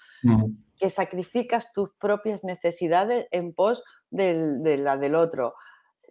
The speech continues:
Speaker 2: También puedes tener, una persona codependiente, pues, claro, tiene dificultad en decir no,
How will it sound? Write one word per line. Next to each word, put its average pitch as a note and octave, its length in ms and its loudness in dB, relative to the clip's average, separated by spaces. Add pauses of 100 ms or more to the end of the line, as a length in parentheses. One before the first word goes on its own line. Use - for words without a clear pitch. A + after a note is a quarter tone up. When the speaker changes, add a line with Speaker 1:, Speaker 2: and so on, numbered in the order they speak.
Speaker 2:
También A3+ 600 2 (400)
puedes G#3+ 360 2
tener, G3+ 460 -4
una A3 240 -2
persona A3 320 -4
codependiente, G#3 1000 -2
pues, E3+ 260 -4 (100)
claro, F#3+ 260 4
tiene F3+ 220 0
dificultad A#3 600 -2
en D#3+ 120 -2
decir C#3 360 -4
no, G3 360 -4